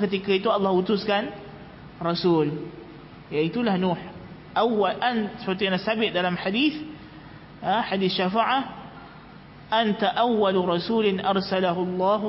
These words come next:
ila ahli al-ard." Anta Nuh awwalu rasulin arsalahu Allahu ila ahli al-ard. Pada mahsyar orang pergi jumpa Nuh, dia berkata, "Engkaulah Nuh, rasul pertama yang Allah utus kepada penduduk bumi."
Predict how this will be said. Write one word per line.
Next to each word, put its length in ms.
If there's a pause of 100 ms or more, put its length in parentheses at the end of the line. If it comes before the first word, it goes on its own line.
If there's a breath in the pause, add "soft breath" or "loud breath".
ila 400
ahli 160
al-ard." 240 (800)
Anta 400
Nuh 240 (320)
awwalu 560
rasulin 640
arsalahu 640
Allahu 360 (120)
ila 240
ahli 160
al-ard. 160 (1120 loud breath)
Pada 160
mahsyar 400
orang 240
pergi 220
jumpa 180
Nuh, 240
dia 80
berkata, 400
"Engkaulah 320
Nuh, 240 (560)
rasul 320
pertama 480
yang 160
Allah 140
utus 340
kepada 240
penduduk 400
bumi." 400